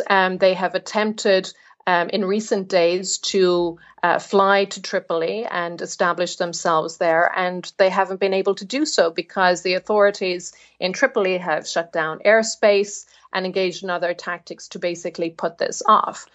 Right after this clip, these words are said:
So, of course, if you have a situation where you have a government essentially in exile, it cannot in any way impose its authority in, inside Libya. Um, so until it actually gets to Tripoli, there's no question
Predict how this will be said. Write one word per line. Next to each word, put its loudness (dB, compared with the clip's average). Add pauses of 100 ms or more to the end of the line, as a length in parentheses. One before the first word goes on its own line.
(300)
So, 4
of -2
course, 2
if -4
you -2
have 0
a -2
situation -2
where 2 (220)
you -6
have 0
a 0
government 2
essentially -4
in -6
exile, 0 (180)
it -4
cannot 0
in -6
any -2
way 2
impose 0 (280)
its -2
authority 0
in, -4
inside -4
Libya. -2 (280)
Um, 4
so 2
until 2
it 4
actually 0
gets -2
to -14
Tripoli, -4
there's -2
no 2
question -2